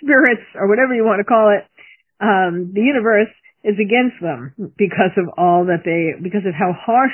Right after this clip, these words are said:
they're being towards people, um, who don't believe in those laws. They knew, they, you know, it's not like a surprise. They knew what the West believes in. They knew that they,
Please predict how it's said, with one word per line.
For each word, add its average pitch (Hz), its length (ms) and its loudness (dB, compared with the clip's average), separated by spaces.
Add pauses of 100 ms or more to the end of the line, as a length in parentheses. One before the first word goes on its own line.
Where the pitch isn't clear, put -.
they're 185 180 2
being 175 480 0 (440)
towards 190 300 2 (100)
people, 175 500 0 (220)
um, 185 260 0
who 208 160 2
don't 185 320 0
believe 269 460 2
in 190 180 0
those 160 240 0 (100)
laws. 160 480 -2
They 240 140 2
knew, 392 400 4 (320)
they, 294 80 -2 (160)
you 320 100 -4
know, 202 220 0
it's 254 160 -8
not 427 240 0
like 277 160 2
a 220 160 -2
surprise. 185 640 -2
They 254 140 0
knew 302 240 4
what 311 160 4
the 214 80 4
West 180 340 -2
believes 170 400 -2
in. 240 220 0
They 214 160 4
knew 254 320 4
that 208 160 2
they, 202 240 4